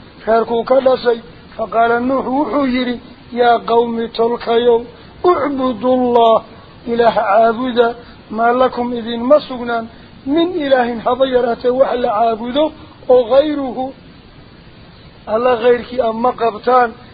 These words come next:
ee kaa keliya tee la idinku arka caabuda. Afalaa tattaquun,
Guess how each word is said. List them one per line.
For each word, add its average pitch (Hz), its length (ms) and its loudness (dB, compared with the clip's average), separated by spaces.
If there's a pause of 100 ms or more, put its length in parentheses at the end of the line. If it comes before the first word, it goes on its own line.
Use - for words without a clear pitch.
(140)
ee 233 120 2
kaa 247 300 0
keliya 240 340 2
tee 240 200 0
la 240 140 -2
idinku 233 420 -6
arka 233 280 -2
caabuda. 233 600 0 (440)
Afalaa 226 600 2
tattaquun, 220 760 -4